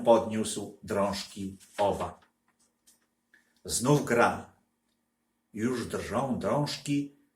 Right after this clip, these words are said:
tak lekkimi ruchy, jak gdyby zadzwoniło w strunę skrzydło muchy,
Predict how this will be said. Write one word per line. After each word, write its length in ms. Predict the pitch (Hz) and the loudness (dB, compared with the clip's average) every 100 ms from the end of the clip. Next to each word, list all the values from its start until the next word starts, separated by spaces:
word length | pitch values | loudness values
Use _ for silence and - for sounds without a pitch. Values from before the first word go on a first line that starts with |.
| _ | _
tak 260 | 139 - | -2 0
lekkimi 540 | 117 123 - - 175 139 | 0 -2 -2 -2 0 4
ruchy, 520 | 117 160 - 156 156 - _ _ | 6 4 4 0 0 -4 _ _
jak 360 | - 117 98 107 | 2 2 2 -2
gdyby 460 | 147 151 151 147 - | 2 4 6 6 6
zadzwoniło 720 | 123 120 107 117 120 147 135 | 2 4 4 2 4 4 2
w 60 | |
strunę 520 | - - 143 135 131 131 - | 0 0 0 0 -4 -8 -2
skrzydło 640 | - - 123 117 107 110 | -2 0 0 0 2 0
muchy, 400 | 101 95 - | -2 -4 -10